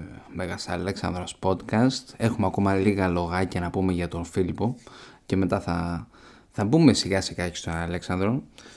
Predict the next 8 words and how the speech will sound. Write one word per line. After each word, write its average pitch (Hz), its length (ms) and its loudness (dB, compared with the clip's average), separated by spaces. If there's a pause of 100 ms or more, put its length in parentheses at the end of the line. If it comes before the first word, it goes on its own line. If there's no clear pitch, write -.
(140)
αλλά 95 240 4
έχουμε 123 240 4
ακόμα, 98 280 2
έχει 104 320 2
κάνει 113 200 4
πολύ 110 260 0
σημαντικά 90 520 -2
πράγματα 104 540 0